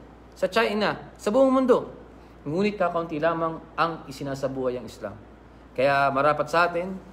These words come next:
na makitungo ng mabuti sa mga tao, Musliman at hindi Muslim, ito ay utos ng Islam. Tandaan natin yan, mga kapatid. Sapagkat ang Islam, ito ang pakikitungo ng mabuti. Lumaganap ang Islam sa Pilipinas dahil sa mga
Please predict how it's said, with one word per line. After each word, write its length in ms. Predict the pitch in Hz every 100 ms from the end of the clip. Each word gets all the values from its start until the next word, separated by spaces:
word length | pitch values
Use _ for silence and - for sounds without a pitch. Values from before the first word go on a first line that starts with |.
| - -
na 160 | 123 127
makitungo 480 | 127 131 147 139
ng 80 | 139
mabuti 320 | 135 127 139
sa 160 | - 135
mga 160 | 131 131
tao, 320 | 156 160 170 -
Musliman 640 | 139 - 139 143 190 233 190
at 80 | 156
hindi 160 | 160 147
Muslim, 400 | 151 143 170 -
ito 160 | 143 139
ay 120 | 139
utos 240 | 139 160 -
ng 120 | 123
Islam. 320 | - 131 113 - - - -
Tandaan 340 | 120 120 127
natin 320 | 131 127 131
yan, 80 | 123
mga 160 | 117 117
kapatid. 480 | 117 117 131 110 - - -
Sapagkat 460 | - 131 139 151 151
ang 160 | 147
Islam, 480 | 135 151 190 214 202 -
ito 220 | 147 147
ang 300 | 147 151 165 151
pakikitungo 560 | 135 135 139 156 151
ng 80 | 147
mabuti. 480 | 139 156 180 165 143 - - - - -
Lumaganap 480 | 151 185 180 220 226
ang 80 | 220
Islam 300 | 202 220 208
sa 100 | 208
Pilipinas 720 | 214 208 226 226 240 240 - - - - -
dahil 240 | 139 185 202
sa 160 | 208
mga 160 | 208